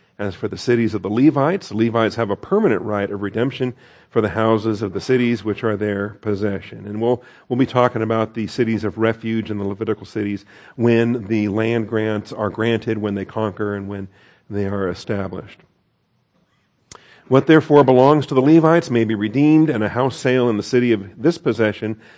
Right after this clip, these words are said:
reverts in the Jubilee, for the houses of the cities of the Levites are their possession among the sons of Israel. The past-, but pasture fields of their cities shall not be sold, for that is their perpetual possession."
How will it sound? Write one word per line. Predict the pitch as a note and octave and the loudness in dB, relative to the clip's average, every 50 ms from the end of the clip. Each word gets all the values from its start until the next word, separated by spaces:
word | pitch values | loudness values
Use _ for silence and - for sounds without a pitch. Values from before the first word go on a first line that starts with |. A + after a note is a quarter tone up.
| _ _ | _ _
reverts | - A2+ A2+ G2+ A#2 A#2+ B2 A2+ - B2 | 0 0 2 4 6 4 4 4 0 -4
in | A2+ | -4
the | A2 G#2 | -4 -2
Jubilee, | F#2 A2+ A#2 G#2 G#2+ G#2+ A2 A2 A2 A2 | -2 -2 0 0 2 2 4 4 2 2
for | G#2+ - G#2 G#2 | -2 -4 -6 -6
the | G#2 F#2+ | -4 -4
houses | - A2+ B2 C3 C#3+ C#3 D#3+ C#3+ | -2 0 2 2 2 2 0 -2
of | D3 D#3+ | -2 -2
the | D#3+ C#3+ | -4 -4
cities | - - C3 C3 C3+ C#3 A#2 | 0 0 0 2 2 0 0
of | B2+ | 0
the | C3 B2 | 0 0
Levites | A2+ A2+ A2 G2 A2 G#2+ G#2 G#2 G2+ - - _ - - _ _ - | 0 0 0 -2 -2 -2 -2 -4 -6 -8 -14 _ -20 -20 _ _ -4
are | A2 G#2+ G#2 | -2 0 0
their | G2 F2 G#2+ A2 A#2 A#2+ A#2+ B2+ | 2 2 2 4 4 6 4 4
possession | B2 - B2+ A#2 G2 A2+ G#2 G#2+ G#2 - A#2 G#2+ | 2 0 -4 -4 -2 -2 -4 -4 -4 -6 -6 -6
among | G#2 G#2 G2 G2 G2+ | -4 -4 -4 -4 -4
the | G2+ G#2 | -6 -6
sons | - - G2 G2 F#2+ F#2+ F#2 | -8 -8 -10 -10 -10 -10 -10
of | G2 F#2+ | -8 -6
Israel. | G#2 G#2 G#2+ G2 - F#2 E2+ D#2+ - - - - _ _ _ _ _ _ _ _ _ _ _ _ | -4 -4 -4 -4 -6 -10 -12 -14 -14 -16 -18 -20 _ _ _ _ _ _ _ _ _ _ _ _
The | - G#2 | -14 -10
past-, | - - A#2+ B2 A#2+ - - A#2+ | -4 -2 0 0 0 -2 -6 -6
but | G2+ G2 G2+ - | -6 -6 -6 -6
pasture | - - B2+ D3 C#3 C#3+ - D3 | -4 -2 -2 -2 -2 -2 -6 -6
fields | B2 - C#3+ C3+ C3+ C3+ C3 C3+ A#2 | -4 -2 0 2 2 2 2 2 0
of | A2+ A#2 | -2 -2
their | A#2+ B2 A#2+ | -2 -2 -2
cities | - - A#2 A2+ A#2 A#2 A2+ G#2 | 0 0 -2 0 0 -2 -4 -6
shall | - A2 G2 | -6 -6 -6
not | G2 G2+ G#2+ A#2 - | -2 -2 -2 -4 -4
be | - B2+ | -6 -10
sold, | A2+ - G#2 G2 F#2+ F#2+ F#2 F#2 _ _ _ _ _ _ _ | -8 -6 -6 -6 -6 -6 -8 -12 _ _ _ _ _ _ _
for | _ - | _ -6
that | F#2+ G2 G#2 G2+ G2+ | -4 -2 -2 -2 -2
is | G#2 G2 | -2 -2
their | - G#2+ G2+ | -2 -4 -4
perpetual | - - G#2+ - - - G#2+ F#2 - - - G2+ G2 G2 G2 - _ _ _ _ _ _ _ _ | -4 -6 -10 -8 -6 -6 -8 -8 -8 -10 -12 -10 -10 -12 -14 -18 _ _ _ _ _ _ _ _
possession." | _ - A2 F#2 F#2 G#2+ F#2+ F#2 F#2 - - - - - F#2+ | _ -6 -4 -2 -2 -4 -4 -6 -8 -14 -18 -20 -20 -20 -20